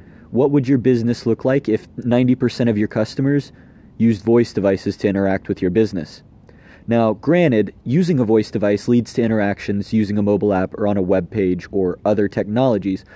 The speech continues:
but we start with voice and we expand from there.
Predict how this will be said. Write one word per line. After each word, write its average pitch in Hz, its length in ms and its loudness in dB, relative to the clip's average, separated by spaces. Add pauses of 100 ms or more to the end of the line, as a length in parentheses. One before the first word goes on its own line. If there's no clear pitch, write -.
(380)
but 120 80 4
we 113 100 2
start 123 300 0
with 120 100 0
voice 120 520 0 (380)
and 113 120 0
we 107 80 2
expand 101 480 -2
from 98 180 -2
there. 82 260 -6